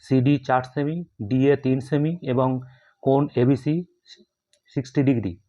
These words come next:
আমি এই চতুর্ভুজটির সমান ক্ষেত্রফল বিশিষ্ট ত্রিভুজ অঙ্কন করি। তাহলে এখানে যে চতুর্ভুজটি অঙ্কন করতে হবে, তার চারটি বাহুর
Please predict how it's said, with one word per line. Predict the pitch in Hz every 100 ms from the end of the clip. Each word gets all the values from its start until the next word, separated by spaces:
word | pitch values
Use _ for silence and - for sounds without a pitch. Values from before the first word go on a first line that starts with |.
| _ _ _ _ _ _ 113
আমি | 113 160 139
এই | 131 123
চতুর্ভুজটির | 131 139 139 - 127
সমান | - 131 123
ক্ষেত্রফল | 127 127 131 139
বিশিষ্ট | 123 127 127
ত্রিভুজ | 143 123 127 135
অঙ্কন | 139 127 139
করি। | 131 120 92 - _ _ _ _ -
তাহলে | 123 143
এখানে | 127 139 143
যে | 151 147 - _
চতুর্ভুজটি | 123 135 139 156 -
অঙ্কন | 143 127 143
করতে | 131 135 -
হবে, | 147 127
তার | 139 131
চারটি | 120 120 131
বাহুর | 127 120 165